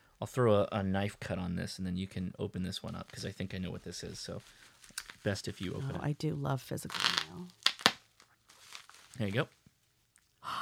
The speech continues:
Speaker 2: It's a hot sauce.
Speaker 1: <laughs> It's, it's a hot sauce.
Speaker 2: Thank you so much. Hawaiian chili pepper sauce. You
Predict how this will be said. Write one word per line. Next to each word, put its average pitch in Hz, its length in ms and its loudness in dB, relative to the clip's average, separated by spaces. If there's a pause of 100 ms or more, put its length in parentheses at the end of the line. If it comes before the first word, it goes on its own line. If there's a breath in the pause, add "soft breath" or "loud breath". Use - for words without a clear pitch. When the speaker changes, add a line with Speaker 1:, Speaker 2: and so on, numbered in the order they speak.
(1500 loud breath)
Speaker 2:
It's - 180 -6
a 370 40 6
hot - 300 4
sauce. - 640 -4
Speaker 1:
<laughs> - 320 2
It's, - 260 -2
it's 139 300 10
a 185 80 12
hot 110 260 6
sauce. - 580 -8 (680)
Speaker 2:
Thank 466 380 8
you 427 120 12
so 427 420 2 (460)
much. - 360 -2 (1000 soft breath)
Hawaiian 269 1040 8
chili 247 560 2
pepper 233 640 2 (1000)
sauce. - 400 2
You 339 840 4